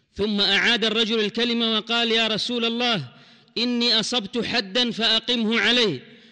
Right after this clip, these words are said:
قال أبو أمامة: 'فسكت عنه رسول الله صلى الله عليه وسلم، ثم أقيمت الصلاة، وكانت صلاة العصر،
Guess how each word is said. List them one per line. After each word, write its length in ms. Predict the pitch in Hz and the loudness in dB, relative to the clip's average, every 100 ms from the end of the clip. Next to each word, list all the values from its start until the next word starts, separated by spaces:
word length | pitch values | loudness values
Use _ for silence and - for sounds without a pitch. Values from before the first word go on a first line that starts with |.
| - _ | -20 _
قال 180 | 190 214 | -2 0
أبو 340 | 220 202 208 208 | 0 0 -2 0
أمامة: 420 | 226 247 254 175 - - - _ | 2 2 0 -2 -8 -20 -20 _
'فسكت 540 | 220 190 247 247 220 226 | -8 -2 -4 -2 -2 0
عنه 440 | 185 233 214 214 | 0 0 0 -2
رسول 340 | 208 - 214 | -2 -2 -4
الله 340 | 202 202 190 185 | -4 -2 -2 -2
صلى 240 | 190 190 | -4 -4
الله 360 | 190 190 180 175 | -2 -2 -2 0
عليه 300 | 180 175 175 | 0 0 -2
وسلم، 440 | 160 180 165 127 - _ _ - | -2 -4 -4 -6 -12 _ _ -8
ثم 260 | 220 214 | -4 -2
أقيمت 520 | 214 202 202 202 185 | -2 -4 -4 -4 -4
الصلاة، 420 | 165 - 185 180 139 - - - _ | -6 -8 -4 -4 -4 -10 -20 -20 _
وكانت 420 | - 151 202 196 185 | -16 -6 -4 -4 -6
صلاة 260 | 196 185 180 | -6 -4 -4
العصر، 360 | 165 185 156 | -4 -4 -6